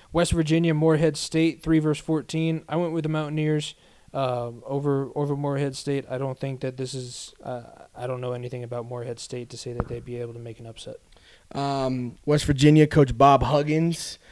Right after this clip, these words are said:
Speaker 2: the goat, one of the, like, veterans when it comes to him and Boeheim, honestly, and Coach K are, like, really high up in wins. Um, there's one thing about the tournament,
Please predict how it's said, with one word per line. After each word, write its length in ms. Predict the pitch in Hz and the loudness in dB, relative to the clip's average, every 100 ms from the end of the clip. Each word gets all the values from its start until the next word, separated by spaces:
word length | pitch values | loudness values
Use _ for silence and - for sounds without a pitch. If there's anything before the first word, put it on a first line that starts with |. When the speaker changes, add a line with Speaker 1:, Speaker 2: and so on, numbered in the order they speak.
| - - | -20 -4
Speaker 2:
the 120 | 135 | -4
goat, 440 | 120 143 147 160 - | 2 6 8 8 4
one 180 | 135 131 | 2 2
of 80 | 127 | 4
the, 360 | 127 123 107 113 117 117 - | 2 2 -2 -6 -14 -18 -10
like, 260 | - 117 98 - | 0 2 0 -8
veterans 680 | 127 123 139 147 139 139 131 | -4 6 10 10 10 6 4
when 100 | 127 | 2
it 80 | - | 4
comes 260 | 131 123 | 2 2
to 200 | - 127 | 4 6
him 160 | 117 127 | 8 6
and 100 | 117 | 6
Boeheim, 380 | 117 117 120 110 | 6 4 4 4
honestly, 720 | 107 110 - 117 110 110 117 - - - | 4 2 0 2 4 4 -2 -10 -20 -8
and 180 | 113 104 | -6 -2
Coach 280 | 120 110 - | 0 0 0
K 220 | 127 107 | 0 2
are, 80 | 104 | 2
like, 160 | 101 98 - | 0 -4 -12
really 340 | 113 117 117 | -2 2 4
high 180 | 113 110 | 4 2
up 160 | 104 107 | 4 4
in 120 | 101 | 4
wins. 400 | 104 104 104 - - - - - | 2 0 -2 -8 -20 -20 -14 -2
Um, 480 | 117 113 110 110 - _ _ - | 0 2 2 -2 -4 _ _ 2
there's 240 | 135 117 | 4 4
one 220 | 120 139 | 2 2
thing 340 | 135 139 131 123 | 2 2 2 4
about 260 | 117 104 | 2 2
the 60 | - | 0
tournament, 460 | 123 120 123 127 | 0 2 0 -2